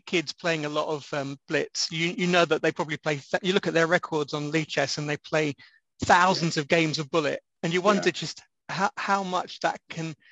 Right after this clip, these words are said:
Speaker 1: help their development. I'm sure someone like, you remember we did an interview with, um, we did a chat with David Lemoire, and
Speaker 2: Yes,
Speaker 1: he's an
Speaker 2: yes.
Speaker 1: excellent tactician.
Speaker 2: Yeah.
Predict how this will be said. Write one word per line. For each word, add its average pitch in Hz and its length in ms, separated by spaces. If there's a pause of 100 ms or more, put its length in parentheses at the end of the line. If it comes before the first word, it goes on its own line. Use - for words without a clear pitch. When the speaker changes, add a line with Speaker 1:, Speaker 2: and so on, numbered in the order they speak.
(220)
Speaker 1:
help 175 300
their 165 200
development. 147 600
I'm 160 60
sure 214 220
someone 196 280
like, 175 240
you 180 80
remember 190 240
we 175 160
did 165 160
an 160 100
interview 160 460
with, 151 280
um, 147 140
we 151 80
did 151 120
a 135 100
chat - 240
with 151 160
David 151 280
Lemoire, 143 420 (480)
and 165 80
Speaker 2:
Yes, - 0
Speaker 1:
he's 185 160
an 175 60
Speaker 2:
yes. - 140
Speaker 1:
excellent 226 440
tactician. - 560
Speaker 2:
Yeah. - 40